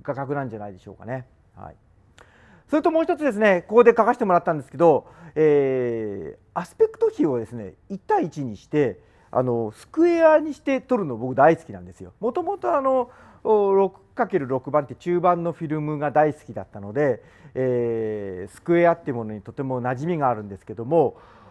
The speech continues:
この三十五ミリをですね、えー、つけて、えー、スクエアにして撮るとですね、もう見事なほどにこう標準の画角にピタリとはまります。えー、その際はですね、僕はこうアルファで使ってますけども、アルファの時は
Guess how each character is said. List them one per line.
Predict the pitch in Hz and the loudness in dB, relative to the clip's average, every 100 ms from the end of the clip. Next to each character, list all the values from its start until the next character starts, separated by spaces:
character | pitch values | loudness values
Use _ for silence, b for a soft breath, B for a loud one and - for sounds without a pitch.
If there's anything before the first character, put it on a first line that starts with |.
| b | b
こ | - 320 | -2 0
の | 311 | 2
三 | 330 330 | 2 0
十 | 233 190 | 0 -2
五 | 180 | -2
ミ | 180 | 0
リ | 151 | -2
を | |
で | 131 | -4
す | |
ね、 | 151 131 104 - | -4 -4 -6 -4
え | 147 139 135 127 - | 0 0 0 -2 -4
ー、 | |
つ | |
け | - 156 | -4 -2
て、 | - 226 143 - b b | 6 8 8 2 b b
え | 143 131 123 | 0 0 -4
ー、 | |
ス | - | -6
ク | - 196 | 2 6
エ | 185 | 8
ア | 175 | 6
に | 170 165 | 2 -6
し | - | -2
て | 220 175 | 2 2
撮 | - 160 | 2 -4
る | 127 | -4
と | 110 | -10
で | 98 | -12
す | |
ね、 | 113 107 - | -12 -14 -12
も | 151 185 240 269 | -4 0 2 2
う | |
見 | 240 185 175 185 269 | 0 0 0 2 0
事 | 311 214 | 0 0
な | 196 | 0
ほ | 160 156 | 0 -2
ど | |
に | 156 | -4
こ | 147 151 | -4 -6
う | |
標 | - 240 262 | -2 0 0
準 | 208 254 254 247 262 | 0 -2 -2 -2 0
の | 262 262 190 - B 165 151 | 4 6 4 0 B -20 -4
画 | 180 | 0
角 | 190 180 180 | 0 0 -2
に | 165 - - | -6 -8 -16
ピ | |
タ | - 226 | 2 2
リ | 165 | 2
と | |
は | 127 151 | -4 -6
ま | 117 | -6
り | 110 | -6
ま | 98 | -10
す。 | - _ b b b | -16 _ b b b
え | 185 175 165 | -4 -2 -2
ー、 | |
そ | 165 285 | -2 -2
の | 302 | -4
際 | - 285 247 | 0 4 6
は | 151 | 6
で | |
す | 127 | 0
ね、 | 147 | -6
僕 | 202 240 | -4 -2
は | 190 | -2
こ | 151 | 2
う | |
ア | 196 | 2
ル | 180 | 2
フ | 156 | 2
ァ | 123 113 | 2 2
で | 127 | -2
使 | 123 - | -6 -8
っ | 107 | -10
て | - 117 | -8 -8
ま | 117 | -8
す | - | -6
け | |
ど | 135 | 2
も、 | 190 | 6
ア | 240 | 6
ル | |
フ | 202 | 4
ァ | 180 | 0
の | 160 | 0
時 | 180 | -2
は | 233 247 123 | 6 6 6